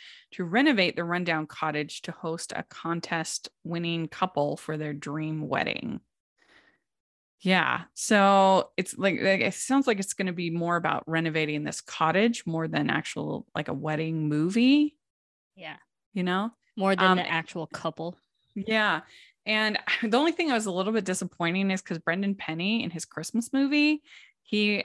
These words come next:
Speaker 1: had, he was ki-, we, we joked that they put him through the nerdifier machine because he had glasses and he was kind of this nerdy
Speaker 2: <laughs>
Speaker 1: teacher, and it was so good.
Speaker 2: Mm-hmm.
Speaker 1: Uh, and no glasses in this one. So that's disappointing. <laughs>
Speaker 2: Aw.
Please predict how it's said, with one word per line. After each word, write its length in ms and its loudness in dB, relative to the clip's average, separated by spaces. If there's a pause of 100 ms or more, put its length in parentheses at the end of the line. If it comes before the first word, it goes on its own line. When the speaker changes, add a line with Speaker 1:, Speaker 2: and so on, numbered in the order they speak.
(140)
Speaker 1:
had, 300 -4
he 180 -6
was 180 -6
ki-, 240 -12
we, 160 -4
we 140 -6
joked 340 0
that 140 -12
they 140 -2
put 180 -4
him 100 -4
through 180 -4
the 100 -4
nerdifier 640 2
machine 480 0
because 240 -8
he 100 -10
had 220 -8
glasses 760 -2
and 80 -4
he 80 -6
was 120 -12
kind 160 -4
of 80 -4
this 120 -2
nerdy 420 -4
Speaker 2:
<laughs> 20 -18
Speaker 1:
teacher, 720 0
and 100 -4
it 100 -4
was 360 -4
so 320 -2
good. 460 4
Speaker 2:
Mm-hmm. 220 -12 (340)
Speaker 1:
Uh, 340 2
and 300 -2
no 240 2
glasses 840 -4 (380)
in 120 -4
this 240 -4
one. 300 -6 (360)
So 120 -4
that's 200 2
disappointing. 800 0 (220)
<laughs> 340 -4
Speaker 2:
Aw. 640 0